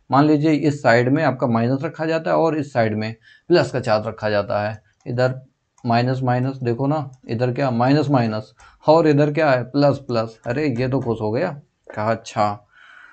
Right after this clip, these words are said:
अरे इधर यार देखो गल-, गलत हो गया, प्लस प्लस प्लस।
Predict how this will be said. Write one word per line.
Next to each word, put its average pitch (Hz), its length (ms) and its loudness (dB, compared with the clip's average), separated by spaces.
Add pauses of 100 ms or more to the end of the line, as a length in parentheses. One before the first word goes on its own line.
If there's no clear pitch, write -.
(160)
अरे 123 380 4
इधर 117 280 -2
यार 110 400 -2
देखो 117 240 -8
गल-, 107 440 -12
गलत 104 320 -4
हो 104 80 -10
गया, 139 180 -6 (220)
प्लस 135 460 2
प्लस 143 400 -2
प्लस। 98 340 -10